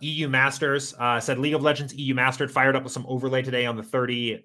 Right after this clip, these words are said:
K guaranteed. Any chance we eventually see projections for that, or is that a long shot slash need more data?" Yeah, I can't remember. I think there is some, there was some data problem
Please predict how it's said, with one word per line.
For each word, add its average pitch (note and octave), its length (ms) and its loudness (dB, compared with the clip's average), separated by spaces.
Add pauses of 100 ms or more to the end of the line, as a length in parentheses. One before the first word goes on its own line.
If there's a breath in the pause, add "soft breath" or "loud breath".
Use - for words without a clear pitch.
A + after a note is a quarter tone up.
(120)
K B2 220 0
guaranteed. A2 500 -4
Any B2+ 140 -4
chance B2+ 240 -4
we A#2+ 100 -4
eventually A2+ 300 -4
see A#2 120 -6
projections A2+ 560 -4
for B2 100 -4
that, A2+ 220 2
or A#2 60 0
is A2 80 -4
that - 100 2
a A2 60 0
long G#2 260 0
shot A2 320 -4
slash G#2 200 -4 (100)
need A2 100 -8
more G#2 120 -6
data?" G#2 340 -4 (340 soft breath)
Yeah, D#3+ 220 8
I D#3+ 60 6
can't A3 320 0
remember. F3 360 4
I - 100 -2
think G3+ 280 0
there F#3 160 4
is D#3+ 120 2
some, D3+ 640 6 (2500)
there F3+ 280 6
was F3+ 160 4
some G#3+ 320 2
data D#3 280 6
problem D3+ 720 2